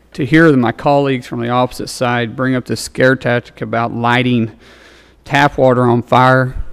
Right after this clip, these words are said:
what a load of crap. I, I, I'm just gonna say it as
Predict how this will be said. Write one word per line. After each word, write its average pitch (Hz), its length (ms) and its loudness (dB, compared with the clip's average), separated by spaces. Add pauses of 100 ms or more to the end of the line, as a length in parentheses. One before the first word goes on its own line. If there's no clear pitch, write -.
(280)
what 185 200 2
a 127 40 2
load 120 220 2
of 110 80 -8
crap. - 500 2 (680)
I, 139 60 -2
I, 135 320 0
I'm 139 80 0
just 151 200 0
gonna 139 160 0
say 139 200 -2
it 123 60 -2
as 117 120 -6